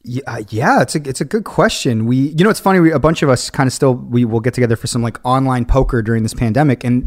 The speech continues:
this subject just came up, like, last week, eh, Mark? We were all talking about this on the Zoom, but yeah, I don't know. Like, as an employee, I think what made everybody great, and you guys jump in, Shane and Mark, and speak to this, is that, like, everybody, like, was really, like, strong creatively, but had different sensibilities.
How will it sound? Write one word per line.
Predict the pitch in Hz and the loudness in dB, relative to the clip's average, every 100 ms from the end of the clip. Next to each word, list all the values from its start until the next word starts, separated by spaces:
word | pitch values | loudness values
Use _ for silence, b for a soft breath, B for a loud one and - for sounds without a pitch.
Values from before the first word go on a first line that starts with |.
| 120 | 0
this | 156 | 0
subject | - - 170 156 107 | -2 -2 -2 0 -2
just | 95 139 - | 0 0 0
came | 147 123 | 0 4
up, | 165 - | 2 2
like, | 117 110 | -4 0
last | 120 117 | 0 0
week, | 135 117 98 | 0 -2 0
eh, | 110 | 0
Mark? | 127 175 - B B | 0 -2 -8 B B
We | 123 | 2
were | 127 | 4
all | 120 | 4
talking | 117 131 123 | 2 0 0
about | 120 113 | -2 -2
this | 113 - | -4 -2
on | |
the | 110 | -4
Zoom, | 107 139 117 | 0 0 2
but | 123 - B B B B - | 0 -2 B B B B 0
yeah, | 180 349 240 | 4 4 2
I | 202 | 2
don't | 349 | 4
know. | 359 | 4
Like, | 180 202 | 4 2
as | |
an | 202 | 0
employee, | 170 233 | 2 2
I | 180 | 2
think | 285 | 2
what | 311 226 | 2 4
made | 175 156 | 4 4
everybody | 147 156 139 | 4 4 2
great, | 98 104 127 127 113 | 0 0 2 4 2
and | 113 | 2
you | 131 | 2
guys | 127 117 | 4 2
jump | 101 117 104 | 0 -2 0
in, | 113 107 | 0 0
Shane | - 113 110 | -2 -2 0
and | 101 | 0
Mark, | 107 101 | -2 -4
and | - | -4
speak | 127 | -2
to | 113 | -2
this, | 101 B B | -4 B B
is | - 135 | -2 2
that, | 147 | 4
like, | 135 - | 2 2
everybody, | 156 170 208 185 175 160 147 143 - _ 139 | 0 2 0 2 2 2 0 -6 -12 _ 0
like, | 123 117 | 0 0
was | 131 139 127 | -4 2 2
really, | 110 120 143 165 165 | 4 6 6 6 6
like, | 147 - | 4 2
strong | - - 123 120 120 | -4 2 4 6 4
creatively, | - - 113 110 117 113 113 117 113 110 B B | 0 0 2 4 4 4 4 4 4 2 B B
but | 143 | 0
had | 123 127 107 117 | 2 2 0 -2
different | 127 - 120 | 0 0 0
sensibilities. | - 113 - 92 113 113 113 110 98 | 2 0 0 2 4 6 6 4 2